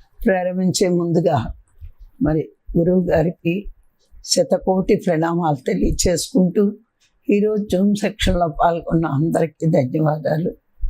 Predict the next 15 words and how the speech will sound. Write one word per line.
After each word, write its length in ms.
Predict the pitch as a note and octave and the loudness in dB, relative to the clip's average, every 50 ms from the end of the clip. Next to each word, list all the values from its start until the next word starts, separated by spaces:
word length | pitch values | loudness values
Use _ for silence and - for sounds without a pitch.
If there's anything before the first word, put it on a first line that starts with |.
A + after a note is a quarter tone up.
| - - - - - - - - - - | -2 -2 -4 -4 -6 -8 -10 -10 -4 -2
మరి 320 | F3 E3 D#3+ D#3 D#3 - - - - - - - - - - - | 0 2 2 0 -2 -4 -6 -6 -6 -6 -8 -12 -14 -4 0 2
ఎంతో 420 | C#4 C#4+ G3+ G3 A3 A3 A3+ A#3 A#3 | 4 4 4 4 2 0 0 -2 -6
జ్ఞానం 460 | G#3+ G#3 G#3 G3 G3+ G3+ G3 G3 - | -6 -4 -2 -2 0 2 2 2 2
నేర్చుకుంటున్నాం. 840 | - D#3 E3 - - - - - D#3 - - - - D#3+ D#3+ - - - - - - - - - - - | 2 0 -2 -2 -4 -4 -2 0 0 0 0 0 0 0 0 -2 -6 -6 -6 -6 -4 -2 0 2 2 2
జ్ఞానం 380 | D#3+ E3 F3 F#3+ G#3+ A#3 G#3+ G3+ | 2 2 0 0 2 2 2 2
అనేది 600 | F#3+ G3 G3 G3 E3+ D#3 F3 E3+ F3+ E3 - - - - - - - _ _ _ _ _ _ - G3 | 2 2 2 2 2 2 2 2 2 2 2 0 -2 -2 -2 -4 -6 _ _ _ _ _ _ 0 0
ఎంత 360 | G3 G3+ G3+ G#3 G3+ - B3 | 2 2 0 0 0 -2 -2
విలువైనదో 1120 | A#3 G#3+ G#3 G3 F3+ F3+ G3+ G#3 G3+ G3+ G3 F#3+ F#3 F#3 F3 F#3+ E3+ F#3 F#3+ G#3 - - - - - - - - - - - - - | -2 0 0 0 2 2 2 2 2 0 2 2 2 2 2 2 2 2 2 2 0 -4 -8 -8 -8 -8 -8 -10 -10 -8 -4 -2 0
మనం 360 | E3 E3 E3+ E3 D3+ C#3 C#3 - - _ _ _ _ - | 0 0 0 0 -2 -4 -4 -8 -14 _ _ _ _ -4
తెలుసుకుంటూ 720 | F3 F3 E3 E3 - - - - F3+ F#3 F3+ D3+ F3 F3 | -2 -2 0 0 -2 -2 -2 -2 0 0 2 0 0 0
ఉన్నాం. 400 | E3 C#3+ C3 D3 - - C3+ D#3 - - _ _ _ _ _ _ - - - - | 0 0 0 0 0 0 0 0 -2 -6 _ _ _ _ _ _ -20 -14 -4 -2
మరి 240 | F3 F3 F#3+ - - - | -2 -2 -2 -4 -2 0
ఈ 200 | G3+ G3 F#3+ - - | 2 2 2 2 0
జ్ఞానం 460 | E3+ F3 E3 F3 F3+ F#3 G#3+ G#3 G3 | 0 0 0 0 0 0 2 2 2
ఉన్నవాళ్ళు 840 | F#3 F#3+ D#3+ D3 F3+ G3 F#3+ E3+ D#3+ D#3 D#3 D3+ D#3+ E3 F3+ - | 4 4 2 2 4 2 2 2 2 2 0 0 0 -2 -2 -4